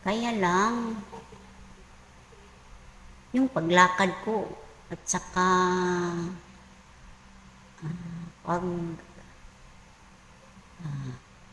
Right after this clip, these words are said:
angat ng aking kamay pataas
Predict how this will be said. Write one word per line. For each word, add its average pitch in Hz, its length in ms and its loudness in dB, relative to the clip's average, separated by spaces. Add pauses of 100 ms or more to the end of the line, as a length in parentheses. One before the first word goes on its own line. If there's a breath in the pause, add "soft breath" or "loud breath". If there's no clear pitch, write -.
(1900)
angat 220 320 2
ng 175 160 4 (160)
aking 196 340 2 (1300)
kamay 214 640 4 (320)
pataas - 960 2